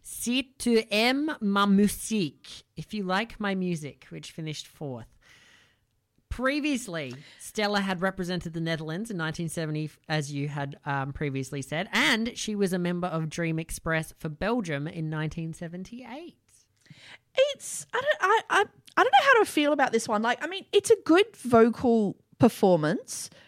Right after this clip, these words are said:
Speaker 2: Like, you know, lady can sing, she performs it, um, well.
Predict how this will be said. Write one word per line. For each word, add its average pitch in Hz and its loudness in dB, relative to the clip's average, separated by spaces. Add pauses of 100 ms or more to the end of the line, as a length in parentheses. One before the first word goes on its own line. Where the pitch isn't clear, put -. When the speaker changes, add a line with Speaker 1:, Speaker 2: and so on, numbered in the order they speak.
(140)
Speaker 2:
Like, 269 6
you 311 0
know, 226 0
lady 233 6
can 254 8
sing, 214 2
she 208 0
performs 226 -2
it, 226 -2
um, 185 -6
well. 185 -2